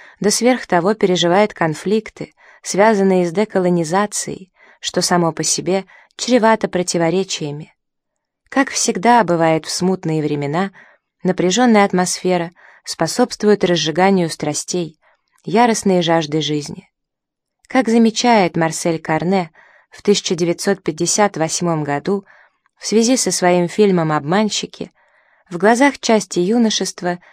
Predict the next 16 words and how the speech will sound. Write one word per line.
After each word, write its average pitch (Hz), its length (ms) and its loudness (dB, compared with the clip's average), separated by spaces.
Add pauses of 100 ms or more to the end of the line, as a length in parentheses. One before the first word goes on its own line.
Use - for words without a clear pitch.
(160)
и 190 80 -2
среды 196 380 2
буржуазии 175 840 0 (440)
угроза 185 520 2
атомной 165 360 -2
бомбы 180 480 0 (360)
отменяет 220 600 2
всякую 160 460 -2
мораль 175 440 0 (440)
и 190 60 -4
даже 226 280 4
любые 196 460 4
умозрительные 165 760 0
построения 165 880 -4 (320)
относительно 190 800 0
будущего. 151 580 -6